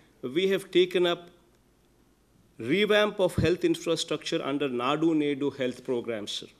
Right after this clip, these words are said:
So right from P H Cs to C H Cs, area hospitals, district hospitals, and teaching hospitals,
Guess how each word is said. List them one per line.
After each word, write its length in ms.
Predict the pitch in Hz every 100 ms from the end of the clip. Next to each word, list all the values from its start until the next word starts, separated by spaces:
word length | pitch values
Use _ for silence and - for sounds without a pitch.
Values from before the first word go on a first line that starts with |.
| _ _ _ _ _ _ _ _ _ _ _
So 240 | - 196
right 260 | 139 175 208
from 260 | - 214 196
P 200 | 196 202
H 160 | 202
Cs 260 | - 196 -
to 120 | 175
C 260 | - 175 180
H 140 | 175
Cs, 440 | - 180 190 - - _ _ _ _ _ _ _ -
area 340 | 151 180 185
hospitals, 600 | 170 175 - 170 175 170
district 380 | 110 143 - 165
hospitals, 500 | 170 165 165 165 160
and 120 | 151
teaching 320 | 156 156 160
hospitals, 640 | 147 147 - 131 127 143